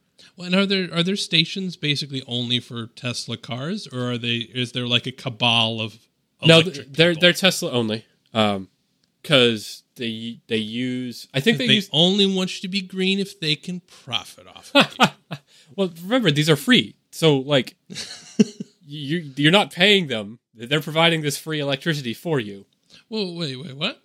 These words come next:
Speaker 2: They're n-, they don't charge you to use them. Like, right now, if you buy a Tesla, I think sometime in the future they're gonna, um, they'll grandfather in any existing users, but at some point in the future they're gonna start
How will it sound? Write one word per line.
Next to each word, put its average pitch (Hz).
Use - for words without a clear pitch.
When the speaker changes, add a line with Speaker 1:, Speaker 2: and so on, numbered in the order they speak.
Speaker 2:
They're 131
n-, 156
they 135
don't 190
charge 147
you 151
to 139
use 135
them. 101
Like, 147
right 214
now, 185
if 156
you 160
buy 139
a 127
Tesla, 127
I 208
think 254
sometime 180
in 156
the 131
future 147
they're 135
gonna, 123
um, 104
they'll 135
grandfather 151
in 127
any 110
existing 110
users, 127
but 107
at -
some 147
point 151
in 113
the 113
future 107
they're 98
gonna 95
start 98